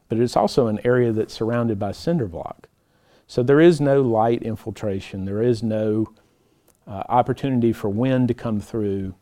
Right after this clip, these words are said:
cinder block on both sides. Out of the floor comes what I can only describe as a mist.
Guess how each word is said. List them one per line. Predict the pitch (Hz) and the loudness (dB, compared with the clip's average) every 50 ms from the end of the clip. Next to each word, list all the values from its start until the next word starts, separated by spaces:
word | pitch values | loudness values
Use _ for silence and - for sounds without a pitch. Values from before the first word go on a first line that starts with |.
| - - _ _ _ _ _ _ | -20 -20 _ _ _ _ _ _
cinder | - - - 151 143 120 | -8 -2 0 2 2 2
block | 104 98 98 92 90 - - | 0 -2 -2 -4 -4 -6 -8
on | 98 92 90 | -8 -8 -6
both | 98 101 98 92 | -6 -6 -8 -8
sides. | - - 80 71 - - 117 - - - _ _ _ _ _ _ _ _ _ _ _ _ _ _ _ _ _ _ | -10 -12 -14 -14 -14 -14 -18 -20 -20 -20 _ _ _ _ _ _ _ _ _ _ _ _ _ _ _ _ _ _
Out | - 131 143 156 | 4 6 6 6
of | 165 160 | 6 4
the | 156 151 | 2 0
floor | - - 131 123 120 117 117 120 | -2 0 0 2 4 4 2 2
comes | 117 - - - 107 107 107 107 104 101 - - - - - - _ _ _ _ _ - | 0 -4 -8 -8 -6 -4 -4 -4 -4 -6 -10 -14 -16 -18 -18 -20 _ _ _ _ _ -8
what | 113 113 123 123 | -4 -2 -2 0
I | 117 135 | 0 -2
can | 139 - 147 147 | -2 -2 -6 -6
only | 156 165 175 202 208 185 151 | -4 -2 0 2 2 2 2
describe | 127 123 - - - 107 101 104 107 107 107 | 2 0 -2 -4 -4 -4 -2 -2 -2 -2 -2
as | 110 101 | -4 -4
a | 104 98 | -4 -2
mist. | 95 120 160 214 - - - - - - - - | -2 0 0 0 -2 -4 -8 -14 -18 -20 -20 -20